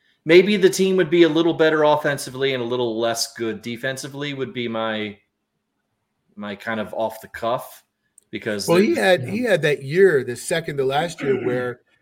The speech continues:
Speaker 2: he had kind of flipped. He had, he turned them into a defensive juggernaut. Remember that? And they
Speaker 1: Yeah.
Speaker 2: made the tournament when they had the great run in February. So I don't know.
Speaker 1: Well, his teams are always pretty good defensively, but never quite elite defensively. And,
Speaker 2: Yeah.
Speaker 1: and this team is kind of borderline,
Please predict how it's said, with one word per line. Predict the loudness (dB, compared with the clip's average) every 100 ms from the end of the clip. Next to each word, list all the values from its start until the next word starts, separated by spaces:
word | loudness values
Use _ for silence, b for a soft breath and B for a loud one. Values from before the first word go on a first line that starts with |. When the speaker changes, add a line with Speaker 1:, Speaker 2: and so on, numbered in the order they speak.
| _ _ _ _
Speaker 2:
he | 2
had | 4
kind | 4 -2
of | -2
flipped. | 0 0 0
He | 4
had, | 4 4 -8
he | -8 -6
turned | -4 -4 -2
them | -2
into | -4 -4 -6
a | -6
defensive | -8 -10 -10 -10 -12 -6
juggernaut. | -4 -4 -6 -8 -12 -16 _
Remember | -8 -6 -2
that? | -2 -2 -4 b b -12
And | -4
they |
Speaker 1:
Yeah. | -2 0
Speaker 2:
made | -2
the |
tournament | -6 -6 -4 -2 -2 -2 -4
when | -6
they | -6
had | -6
the | -6
great | -2 -2 -2
run | -6 -6
in | -8
February. | -6 -6 -6 -4 -2 -4 -10 _ _ -12
So | -8
I | -4 -4
don't | -2
know. | -2 -2 -4 -12 _
Speaker 1:
Well, | 2 2
his | 4
teams | 4 6
are | 6
always | 6 4 0
pretty | -4 -2 2 2
good | 2 6 6
defensively, | 4 -2 -2 -2 -2
but | -2 -4
never | -2 -4 -4
quite | -6 -2 0 0
elite | -4 -8 -10 -10
defensively. | -10 -8 -8 -8 -6 -4 -4
And, |
Speaker 2:
Yeah. | -2 -4 -2
Speaker 1:
and |
this | -2 -2 -2
team | -4 -2
is | -4 -4
kind | -4 -4
of | -4
borderline, | -6 -6 -4 -4 -4 -6 -8 -12